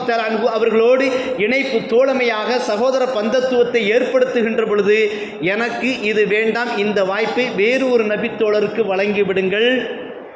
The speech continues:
என்று சொல்லி மக்காவிலிருந்து மதினாவிற்கு வருகின்ற பொழுதே குறிப்பிட்ட அளவிற்குண்டான செல்வத்தையும் கொண்டு வந்து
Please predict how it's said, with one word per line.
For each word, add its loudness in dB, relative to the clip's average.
என்று 0
சொல்லி 0
மக்காவிலிருந்து 2
மதினாவிற்கு 0
வருகின்ற 2
பொழுதே 2
குறிப்பிட்ட 0
அளவிற்குண்டான -2
செல்வத்தையும் 0
கொண்டு 0
வந்து 2